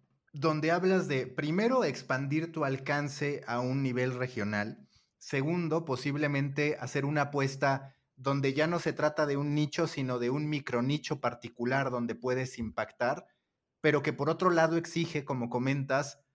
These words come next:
renovar tu abanico de clientes, es decir, no asumir que el gran patrocinador de tu medio de tecnología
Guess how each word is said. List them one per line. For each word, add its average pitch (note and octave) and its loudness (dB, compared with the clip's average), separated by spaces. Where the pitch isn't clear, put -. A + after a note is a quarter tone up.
renovar C#3 2
tu D3 0
abanico B2+ 0
de A2+ -4
clientes, C#3 -4
es C3+ 0
decir, C3+ 0
no C#3+ 0
asumir D#3+ 0
que C#3 -4
el B2 -2
gran D#3 4
patrocinador C3 0
de B2+ -2
tu B2 -8
medio C3 0
de A2 0
tecnología A#2+ -2